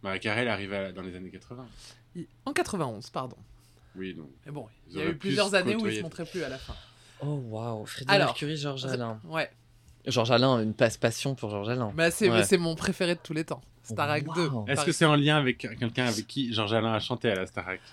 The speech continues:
Speaker 2: Pas vraiment chanté, mais oui.
Speaker 3: Ah, chanté, parce que Georges Alain, il faisait, à la base, il chantait pas, il faisait de la musique.
Speaker 2: Oui. Allez, c'est bon, elle, elle est
Speaker 3: Donc,
Speaker 2: bien.
Speaker 3: il a, il a mixé un son de Mercury dans une boîte.
Speaker 2: Non.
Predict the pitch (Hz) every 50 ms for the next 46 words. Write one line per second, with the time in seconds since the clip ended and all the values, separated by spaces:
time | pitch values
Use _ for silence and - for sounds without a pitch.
0 | - - - 247 233 233 233 220 220 220 208 - 220 202 - 233 233 220 190 180
1 | 156 113 - - - _ _ _ _ _ _ _ _ _ - 156 160 - - 156
2 | 143 143 - 127 - - 139 123 139 135 139 151 185 208 185 147 123 127 117 131
3 | 147 - - 120 120 135 156 139 123 120 101 - - - 110 107 - 117 - 165
4 | 175 147 123 120 104 107 104 107 131 160 147 120 107 - - - - 156 156 160
5 | 170 196 240 277 285 - - - - - - - _ - 196 208 208 185 156 147
6 | - - 233 208 190 175 139 - - - 147 165 160 147 - - 185 202 214 202
7 | 123 175 151 123 - - - - _ _ _ _ _ _ _ _ _ _ _ _
8 | _ _ - - 139 135 123 123 127 123 120 123 - - 127 120 113 117 113 113
9 | 117 120 131 151 147 - - - - 170 175 185 196 - 143 135 131 - - -
10 | - 151 156 147 143 139 135 135 131 - - 143 147 160 147 135 120 127 127 131
11 | 131 123 120 131 143 147 156 156 - _ - - 170 185 196 208 214 220 -